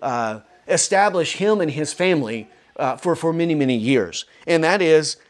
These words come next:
that God will build up his house, right? That is the house of David. He tells him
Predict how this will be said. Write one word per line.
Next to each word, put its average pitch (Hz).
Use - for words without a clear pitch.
that 165
God 165
will 160
build 151
up 131
his 247
house, 123
right? 156
That 180
is 165
the 175
house 147
of 123
David. 139
He 190
tells 220
him 143